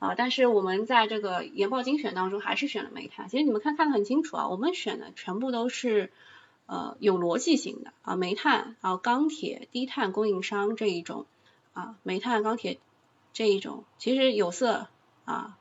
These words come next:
就是也是有，要分的，要分的。煤炭，呃，机会还是有的啊，只不过就是不能讲太满啊。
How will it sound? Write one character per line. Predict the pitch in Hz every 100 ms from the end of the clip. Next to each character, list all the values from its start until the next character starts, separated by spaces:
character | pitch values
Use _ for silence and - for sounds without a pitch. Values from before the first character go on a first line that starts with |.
| _
就 | 202
是 | 185 180 170 240
也 | 175
是 | - 233
有， | 185 170 -
要 | 208
分 | 190 220 254
的， | 254 214
要 | 185
分 | - 220 226
的。 | - _ _ _ - _ - _ _ _ _ _ _
煤 | 226
炭， | 339 302 262 - - _ -
呃， | 214 175
机 | - 320
会 | 339
还 | 226
是 | 254 302
有 | 220 -
的 | -
啊， | 185 - _ _ _ _ _ _ _ _ _
只 | -
不 | 214
过 | 277 262 262 -
就 | 240
是 | 233
不 | 233
能 | 285 269
讲 | 190
太 | - 214
满 | 190 - _ _ _
啊。 | -